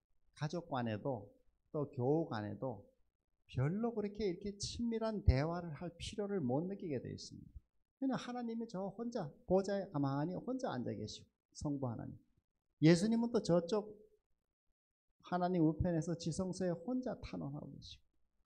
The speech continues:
성령은 이 땅에 오셔서 또 혼자 홀로 일하시고.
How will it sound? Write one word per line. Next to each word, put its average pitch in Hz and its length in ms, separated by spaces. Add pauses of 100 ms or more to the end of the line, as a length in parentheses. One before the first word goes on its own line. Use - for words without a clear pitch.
(120)
성령은 220 580
이 180 100
땅에 196 200
오셔서 175 480
또 175 120
혼자 127 320
홀로 175 420
일하시고. - 440